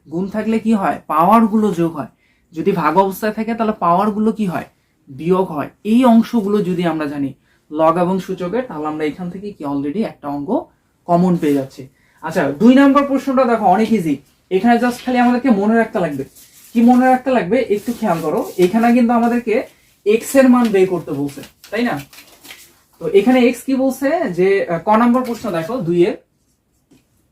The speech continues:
এখানে বলছে যে log ফাইভ, এখানে থাকবে x equal to কত? থ্রি।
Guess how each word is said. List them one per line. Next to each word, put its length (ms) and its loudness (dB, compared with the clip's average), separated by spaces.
এখানে 280 -6
বলছে 440 -6
যে 160 -4
log 420 -2
ফাইভ, 380 -4
এখানে 300 -6
থাকবে 600 -4
x 160 -10
equal 260 -6
to 60 -4
কত? 340 -8
থ্রি। 220 -8